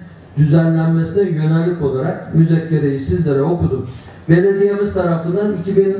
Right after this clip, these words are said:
on üç yılında uygulanan vergi, resim, harç ve ücret tarifesinde ücret bölümünde yer alan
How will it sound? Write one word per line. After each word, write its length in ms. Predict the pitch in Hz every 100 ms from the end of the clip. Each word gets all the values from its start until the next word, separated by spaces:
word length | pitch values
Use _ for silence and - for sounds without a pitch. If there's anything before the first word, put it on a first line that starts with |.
| -
on 240 | 214 214
üç 180 | 175 -
yılında 400 | 151 143 139 180
uygulanan 680 | 175 165 151 143 135 147 170 - - - - 156
vergi, 360 | 170 180 196
resim, 340 | 175 175 180 165
harç 200 | 196 190 165
ve 40 |
ücret 460 | 156 160 190 196 160
tarifesinde 640 | 147 139 147 135 151 196
ücret 560 | 208 175 160 202 208
bölümünde 380 | 165 151 147 143
yer 240 | 139 185 175
alan 320 | 135 127